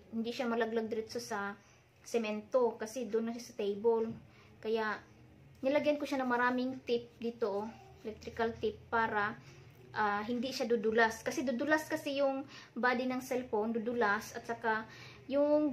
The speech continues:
guma na nakalagay dito, di ba may guma yan? Ang guma na nakalagay dito,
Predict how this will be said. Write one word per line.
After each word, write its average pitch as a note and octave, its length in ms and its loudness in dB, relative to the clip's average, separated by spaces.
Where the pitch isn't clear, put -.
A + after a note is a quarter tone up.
guma E4 320 6
na D#4 80 6
nakalagay C4+ 560 6
dito, B3+ 480 -2
di G#3 80 0
ba C4+ 80 2
may A#3 160 -2
guma G#3 320 -2
yan? G3+ 320 -4
Ang C#4 160 -2
guma E4 240 4
na C#4+ 160 4
nakalagay C4+ 480 2
dito, G3+ 480 -2